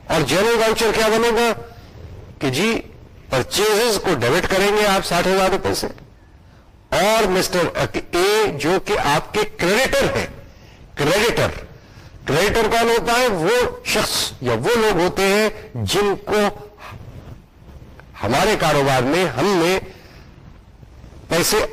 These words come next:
ادا کرنے ہوتے ہیں۔ سو مسٹر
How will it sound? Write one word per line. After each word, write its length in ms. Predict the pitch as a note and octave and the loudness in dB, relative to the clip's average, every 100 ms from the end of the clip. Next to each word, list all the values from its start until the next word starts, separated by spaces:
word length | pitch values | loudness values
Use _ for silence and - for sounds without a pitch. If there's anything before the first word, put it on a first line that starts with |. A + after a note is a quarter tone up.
| A#2+ | 0
ادا 220 | B2+ G3+ - | 2 2 2
کرنے 260 | C#3 A2 | 0 0
ہوتے 320 | F#2 - - - | -2 -4 -12 -16
ہیں۔ 140 | - - - - - - - - - - - - - - - - - - - - - - - - _ - _ _ - - | -16 -20 -20 -20 -20 -20 -20 -20 -20 -20 -20 -20 -20 -20 -20 -20 -20 -20 -20 -20 -20 -20 -20 -20 _ -20 _ _ -20 -18
سو 180 | - - D#3 F#3 - | -8 -2 0 0 -4
مسٹر 280 | A#2+ - | -4 -4